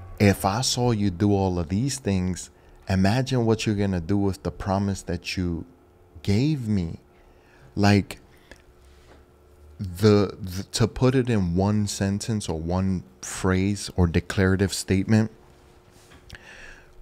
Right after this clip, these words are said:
we all have the dread, or maybe it's just me. This was my biggest thorn in my side.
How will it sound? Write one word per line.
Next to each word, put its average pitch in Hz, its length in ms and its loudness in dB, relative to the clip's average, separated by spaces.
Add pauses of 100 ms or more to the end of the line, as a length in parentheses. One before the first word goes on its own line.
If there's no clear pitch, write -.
(100)
we 113 240 6
all 127 200 6
have 113 440 0
the 98 100 0
dread, 87 400 0
or 90 120 2
maybe 92 340 2
it's 78 180 -2
just 82 220 -2
me. 95 300 -2 (260)
This 90 220 -2
was 85 160 -2
my 90 200 -2
biggest 87 480 -4
thorn 87 260 -2
in 85 80 -2
my 82 160 -4
side. 98 420 -2